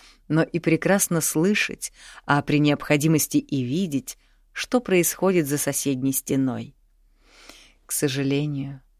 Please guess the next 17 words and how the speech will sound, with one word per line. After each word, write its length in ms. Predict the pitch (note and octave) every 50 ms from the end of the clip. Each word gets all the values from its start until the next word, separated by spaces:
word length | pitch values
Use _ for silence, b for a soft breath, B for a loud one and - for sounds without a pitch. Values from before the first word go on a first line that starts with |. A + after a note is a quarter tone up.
| _ _ _ _ _ _ _ _ _ -
только 380 | - E3 F3+ F3+ F3 - E3+
за 160 | D#3 D3 D#3 D3
ближайшей 800 | C#3 C#3+ C#3+ C#3+ C3 C3+ C3+ C3+ C3+ C#3 - - - - -
стеной. 720 | - - - - - - A#2+ A#2 - - - - - _ _ _ _ _ _ _ _ _ _ _ _ _ _ _ _ b b b b b b b b b b b b b b b b
Присутствие 680 | - D#3+ D#3+ D3+ - - E3 D#3+ - - - D#3 D3+ D3
этой 320 | - D3+ D3 - C#3+ C#3+
девочки 520 | C3+ B2+ C#3+ D3 D3 D3+ - - - -
почему-то 440 | B2+ - C#3 - - D3+ D3+ C#3+ D#3
действовало 640 | C#3+ C3 D3 D3 C#3+ - - D3+ C#3+ D3+ D3+ D3 - -
умиротворяюще, 1080 | D#3 D3 D3 D3 D3+ C#3+ - D3 D3 D3 D3+ D#3 D#3 C#3+ C3+ C3 - - - - - B B B B B B B B B
и 80 | B
ему 260 | E3 D#3+ F3 F3 F3+ F3
хотелось 460 | - F#3+ F3 - G3 F#3 F#3 F3 D#3+
делать 360 | C#3+ E3+ F3+ F3+ F3+ E3 E3+
глупости. 760 | C#3+ D3+ D#3 D#3+ D#3 C3+ - C3 A#2+ - - - - - - _ _ _ _ _ B B B B B B B B B B B B _ _ -
Уму 360 | E3+ D#3+ D#3+ E3 E3+ F3+ F#3+
непостижимо. 880 | F#3 F3+ F3+ E3+ - D#3 - - - D#3+ D3 C3 C#3 C#3 B2 A#2+ B2